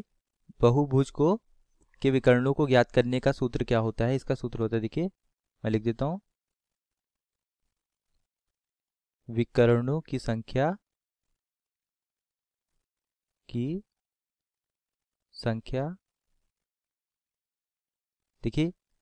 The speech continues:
अगर किसी बहुभुज में एन भुजा है तो उसका सूत्र क्या होता है, एन into एन minus थ्री बटा दो।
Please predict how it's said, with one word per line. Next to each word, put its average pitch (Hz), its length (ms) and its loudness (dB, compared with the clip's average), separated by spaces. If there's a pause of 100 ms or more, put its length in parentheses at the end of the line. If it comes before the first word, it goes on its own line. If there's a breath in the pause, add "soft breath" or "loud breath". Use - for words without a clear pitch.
(140)
अगर 123 220 6
किसी - 260 -6
बहुभुज 127 420 0
में 139 180 -2
एन 135 220 0
भुजा 123 280 2
है 127 160 0
तो - 100 -10
उसका 135 180 -2
सूत्र 123 280 -4
क्या 123 120 4
होता 123 140 2
है, 156 60 4 (160)
एन 139 220 2 (200)
into 117 400 -2 (560)
एन 143 240 0
minus 113 380 0
थ्री 165 320 -2 (500)
बटा 107 260 0
दो। 110 260 -4